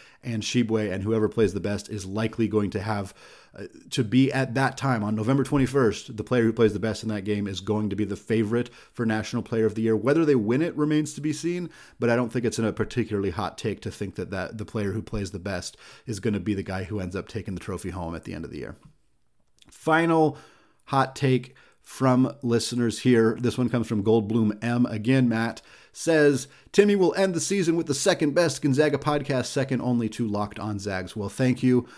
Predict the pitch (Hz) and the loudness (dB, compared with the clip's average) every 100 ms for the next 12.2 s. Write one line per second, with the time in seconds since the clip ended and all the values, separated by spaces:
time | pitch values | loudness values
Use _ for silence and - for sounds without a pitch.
0 | - _ 113 113 117 107 107 101 110 107 | -20 _ -2 0 2 2 2 2 2 2
1 | 104 107 - 101 113 101 104 101 110 110 | 0 -4 -2 -2 0 -2 -2 -2 0 0
2 | 110 107 101 101 110 110 113 - - - | 0 0 -2 -2 -2 -2 -4 -12 -20 -20
3 | - 110 95 113 117 104 110 107 98 104 | -8 -6 0 2 4 2 2 0 0 0
4 | 98 101 98 104 104 110 107 113 101 - | 0 -2 -2 -2 -2 -4 -4 -4 -6 -6
5 | 113 - 113 107 - 110 101 - - - | -8 -4 -4 -4 -4 -4 -4 -10 -20 -16
6 | - 117 110 - 143 135 123 123 123 127 | -6 -4 0 8 8 8 6 4 4 2
7 | 120 113 110 - 135 131 120 - 123 113 | 2 -2 -2 0 2 4 4 2 2 2
8 | - 110 110 - 107 110 107 107 113 107 | 2 2 2 2 -4 -2 -2 0 -2 -2
9 | 101 104 104 104 101 95 117 104 117 98 | 0 -2 -2 -4 -8 -6 -2 -2 0 0
10 | 101 104 101 - 101 95 117 120 107 110 | 0 -4 -4 -4 -6 -2 0 0 2 2
11 | 107 104 - - 110 101 117 117 113 107 | 2 -2 -14 -6 0 2 2 2 2 2
12 | 107 104 | 2 0